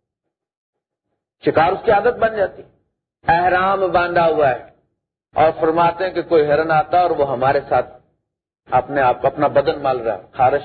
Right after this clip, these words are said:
کر رہا ہے، ہاتھ سے پکڑنا چاہتے تو پکڑ سکتے تھے، اللہ نے فرمایا، "تَنَالُهُ أَيْدِيكُمْ،" وہ تمہارے ہاتھوں کی دسترس میں ہوگا،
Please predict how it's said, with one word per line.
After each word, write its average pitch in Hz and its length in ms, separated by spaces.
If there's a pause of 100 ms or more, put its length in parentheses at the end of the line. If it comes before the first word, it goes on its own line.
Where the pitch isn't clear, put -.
کر 101 140
رہا - 120
ہے، - 40 (440)
ہاتھ - 300 (120)
سے 302 60 (120)
پکڑنا 277 500
چاہتے 320 380 (120)
تو 415 60 (100)
پکڑ 359 320
سکتے 320 380
تھے، 277 120
اللہ 277 140
نے 294 120
فرمایا، 311 280
"تَنَالُهُ 262 640
أَيْدِيكُمْ،" 262 680 (200)
وہ 220 100
تمہارے 196 320
ہاتھوں 185 320
کی 220 100
دسترس 196 440
میں 160 120
ہوگا، 98 240